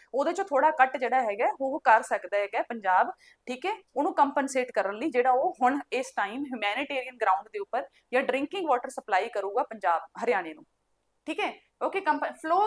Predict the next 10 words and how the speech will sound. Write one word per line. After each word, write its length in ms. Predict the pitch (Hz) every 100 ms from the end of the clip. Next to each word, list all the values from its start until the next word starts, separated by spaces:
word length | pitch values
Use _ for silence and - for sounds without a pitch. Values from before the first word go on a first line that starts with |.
| 359
can 200 | 311 302
be 80 | 330
adjusted, 440 | 320 233 233 - 254
ਕਹਿੰਦਾ 180 | 349 440
ਫਲੋ 160 | 453 311 415
ਆਪਾਂ 220 | 415 392
ਇੱਥੇ 160 | 370 359
ਐਡਜਸਟ 340 | 349 302 330 -
ਕਰ 160 | 262
ਸਕਦੇ 380 | 262 240 220 165